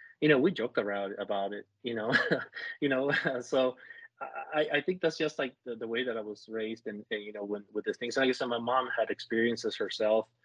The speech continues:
when she was, you know, young, and, and she still, you know, had experiences as, you know, you know, she, uh, we were, you know, in this, uh, in the household, but I think it was just that, honestly. And,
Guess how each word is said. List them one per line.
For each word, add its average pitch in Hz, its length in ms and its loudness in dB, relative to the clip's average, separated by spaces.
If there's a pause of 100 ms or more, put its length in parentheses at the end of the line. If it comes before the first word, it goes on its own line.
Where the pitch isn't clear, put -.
(220)
when 113 140 4
she 117 120 0
was, 107 260 0
you 110 100 -2
know, 104 120 -2
young, 107 420 0
and, 101 220 -4
and 104 180 -4
she 110 160 -2
still, 110 360 2
you 110 60 0
know, 104 120 -2
had 110 140 2
experiences 107 640 -4
as, - 460 -6
you 107 80 -4
know, 101 220 -2 (480)
you 110 80 -4
know, 101 120 -4
she, 104 280 0 (180)
uh, 98 200 -2 (240)
we 123 160 4
were, 107 280 2
you 113 100 0
know, 101 100 -2
in 101 80 -2
this, - 280 -6
uh, 98 280 0
in 110 100 -2
the 110 60 4
household, 139 420 6 (580)
but 127 320 10 (540)
I 139 100 -2
think 165 200 -2
it 175 40 4
was 131 140 2
just 117 200 -2
that, 101 240 -6
honestly. 107 540 -8
And, 113 400 -4